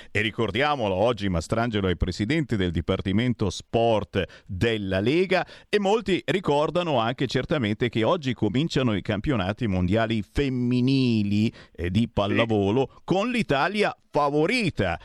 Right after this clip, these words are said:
Speaker 1: Eh, nel femminile, mi scrive Claudio, l'Italia non vince un mondiale da vent'anni e sarebbe una cosa pazzesca, anche se
Speaker 2: Sarebbe
Speaker 1: mi,
Speaker 2: anche ora.
Speaker 1: mi pare che ci sia la Serbia che è comunque già pronta a soffiarci di nuovo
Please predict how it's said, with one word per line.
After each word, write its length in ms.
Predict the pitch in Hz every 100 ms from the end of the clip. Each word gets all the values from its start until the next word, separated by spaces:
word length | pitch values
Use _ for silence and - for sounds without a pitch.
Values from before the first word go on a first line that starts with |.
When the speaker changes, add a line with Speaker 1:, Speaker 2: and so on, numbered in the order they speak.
| -
Speaker 1:
Eh, 120 | - 92
nel 220 | 156 -
femminile, 720 | 156 160 214 185 160 185 185
mi 140 | 123 113
scrive 320 | 175 165 160
Claudio, 440 | 160 139 165 160
l'Italia 540 | 135 185 151 151 170 143
non 360 | 139 196 202
vince 380 | 170 196 214 -
un 220 | 180 180
mondiale 760 | 185 214 202 139 120 135 151 - -
da 320 | 123 113 - 131
vent'anni 880 | 139 165 165 139 104 101 98 110 -
e 180 | 165 151
sarebbe 600 | - 156 127 139 139 139
una 200 | 127 117
cosa 480 | 135 139 135 131 -
pazzesca, 800 | - 143 - 143 113 104 - 123
anche 360 | 127 143 165 151
se 180 | - 131
Speaker 2:
Sarebbe 220 | 113 120
Speaker 1:
mi, 100 | 123
Speaker 2:
anche 280 | 127 127 123
ora. 340 | 117 104 98 104
Speaker 1:
mi 120 | 135
pare 260 | 143 190 196
che 120 | 180
ci 140 | -
sia 180 | 127 190
la 140 | 175 160
Serbia 640 | 170 170 143 131 127 110
che 380 | 139 127 110 117
è 40 |
comunque 440 | 110 123 139 127 117
già 180 | 123
pronta 320 | 120 139 135 127
a 20 |
soffiarci 760 | - 117 120 120 113 - 120
di 120 | 101
nuovo 560 | 107 107 110 107 101